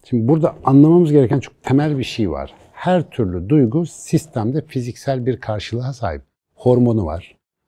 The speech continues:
işte beyin bölgesi var, nöronu var. Yani bir takım etkileri var. Limon düşününce ağzının sulanması gibi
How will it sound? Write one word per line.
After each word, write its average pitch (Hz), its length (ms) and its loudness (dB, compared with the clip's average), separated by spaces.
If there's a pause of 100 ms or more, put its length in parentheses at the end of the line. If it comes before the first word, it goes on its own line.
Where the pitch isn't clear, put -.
(120)
işte 98 200 -6
beyin 117 220 4
bölgesi 98 400 -2
var, 78 240 -6
nöronu 98 420 -2
var. 92 220 -6
Yani 104 220 -4
bir 139 60 2
takım 156 380 -2 (240)
etkileri 90 440 -4
var. 71 160 -12 (420)
Limon 151 440 4
düşününce 107 460 -4
ağzının 123 500 -2
sulanması 117 680 -4
gibi 85 300 -4